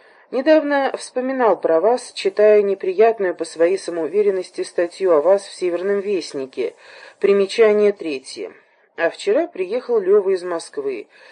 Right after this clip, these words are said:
Мы теперь в Ясной, и послезавтра едем в Москву,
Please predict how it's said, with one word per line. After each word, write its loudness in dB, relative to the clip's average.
Мы -6
теперь -6
в -8
Ясной, 0
и -12
послезавтра -4
едем -6
в -8
Москву, -8